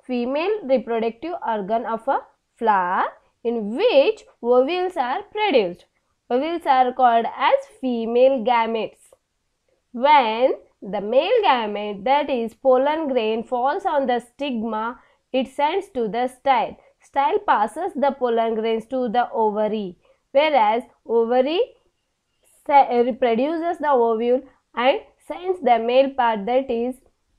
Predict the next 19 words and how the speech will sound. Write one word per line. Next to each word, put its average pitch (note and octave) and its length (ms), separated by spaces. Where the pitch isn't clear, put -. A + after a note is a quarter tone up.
pollen B3+ 360
grains, B3 360
to A#3 180
the B3+ 140
ovule. C4+ 500
When B3+ 400
ovule D4 520
and B3 340
ovary C4 520
fuses, D4+ 680
it A#3+ 200
form C4+ 320
a C#4+ 100
gamete. C4 640
Okay, F4 220
this D4+ 280
ovary C4 400
converts C4+ 560
into B3+ 520